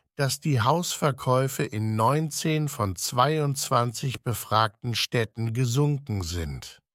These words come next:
Trotz der Maßnahmen der chinesischen Behörden zur Unterstützung des Sektors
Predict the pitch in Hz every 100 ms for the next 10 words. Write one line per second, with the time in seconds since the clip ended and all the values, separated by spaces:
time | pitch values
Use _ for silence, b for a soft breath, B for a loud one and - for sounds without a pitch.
0 | _ _ _ _ _ _ - 143 147 -
1 | - 110 98 98 131 135 - 135 127 131
2 | 123 117 104 - 117 117 127 123 120 -
3 | 113 98 85 113 139 151 139 123 104 131
4 | 113 107 101 92 - 151 147 - 110 101
5 | 95 - 147 143 - 147 143 139 139 -